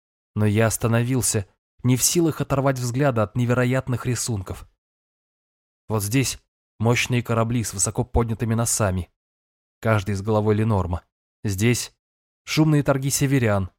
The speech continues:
ванханинцы и чудаковатые лааиги, народ шаманов и погонщиков оленей, которые предпочитали не покидать своих родных мест. Лааиги невысокие, но крепкие и жилистые люди. У них необычный узкий разрез глаз,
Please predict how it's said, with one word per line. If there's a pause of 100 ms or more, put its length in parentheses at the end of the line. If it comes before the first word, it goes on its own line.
(440)
ванханинцы
и
чудаковатые
лааиги, (640)
народ
шаманов
и
погонщиков
оленей, (440)
которые
предпочитали
не
покидать
своих
родных
мест. (760)
Лааиги
невысокие,
но
крепкие
и
жилистые
люди. (840)
У
них
необычный
узкий
разрез
глаз,